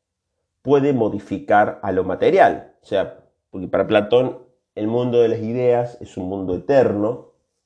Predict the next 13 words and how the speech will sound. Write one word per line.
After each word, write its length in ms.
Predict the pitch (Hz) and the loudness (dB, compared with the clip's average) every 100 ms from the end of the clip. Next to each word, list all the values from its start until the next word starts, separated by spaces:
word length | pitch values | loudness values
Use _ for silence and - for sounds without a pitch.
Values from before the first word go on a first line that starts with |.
| _ _ _ _ _ | _ _ _ _ _
un 200 | - - | -20 -10
mundo 520 | 95 95 95 92 - - | -6 0 2 2 0 -14
que 80 | - | -18
ha 20 | |
estado 280 | - 92 85 | -8 -6 -6
siempre. 800 | - 143 117 92 82 123 - _ _ _ _ _ _ _ _ _ _ _ _ _ | -2 2 2 2 -2 -4 -6 _ _ _ _ _ _ _ _ _ _ _ _ _
¿Y 140 | 131 | -8
cómo 260 | - 233 285 | 2 2 4
puede 220 | 120 135 | 4 4
el 60 | 139 | 4
mundo 280 | 113 120 120 | 2 0 0
inmaterial 800 | 104 104 110 113 110 123 - _ _ | 0 0 0 0 0 -2 -6 _ _
producir 680 | - 160 160 151 - 101 104 | 0 4 4 2 -2 0 -2